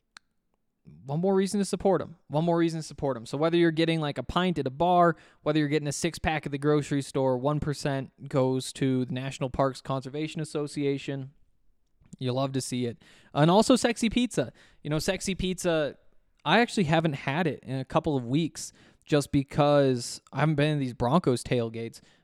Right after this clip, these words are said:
but I'm excited to go there tomorrow. I'm gonna go hungry because I'm just gonna stuff myself with that pizza. It's gonna be disgusting. I'm so excited.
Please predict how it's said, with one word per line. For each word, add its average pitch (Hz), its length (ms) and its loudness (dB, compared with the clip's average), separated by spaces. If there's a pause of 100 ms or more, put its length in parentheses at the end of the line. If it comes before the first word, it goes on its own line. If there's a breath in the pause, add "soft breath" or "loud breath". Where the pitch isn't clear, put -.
(100)
but 156 260 0
I'm 139 120 -8
excited 156 300 0
to 147 60 -2
go 143 160 2
there 139 120 2
tomorrow. 131 600 -2
I'm 131 100 -4
gonna 135 200 0
go 151 380 2
hungry 147 420 2
because 123 300 -6
I'm 127 120 -2
just 139 160 0
gonna 127 140 -6
stuff - 640 -2
myself 131 440 0
with 135 80 -4
that 120 140 -6
pizza. 127 320 -4
It's 117 180 -8
gonna 147 140 -4
be 135 80 -2
disgusting. 123 680 -6
I'm 127 120 -8
so 127 300 -2
excited. 120 540 -6